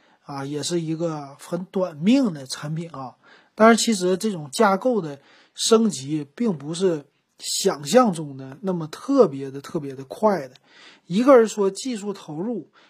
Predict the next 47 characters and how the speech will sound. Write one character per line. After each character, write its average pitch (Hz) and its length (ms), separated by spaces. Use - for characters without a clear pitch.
另 247 220
一 190 100
个 180 120
呢， 160 140
也 156 300
是 156 300
英 190 180
特 185 140
尔 156 140
一 202 160
直 170 180
以 160 140
来 139 220
都 175 200
是 175 120
挤 143 260
牙 135 220
膏。 131 320
那 214 300
直 202 320
到 277 220
A 220 160
M 202 280
D 220 400
推 214 200
出 196 220
了 190 100
锐 214 280
龙 170 200
处 202 160
理 175 140
器， 165 260
也 147 160
就 165 140
是 180 140
最 208 180
近 190 220
这 175 260
两 160 400
三 208 260
年 160 220
的 175 100
事 196 160
儿 185 160
之 196 200
后 262 340
呢， 139 200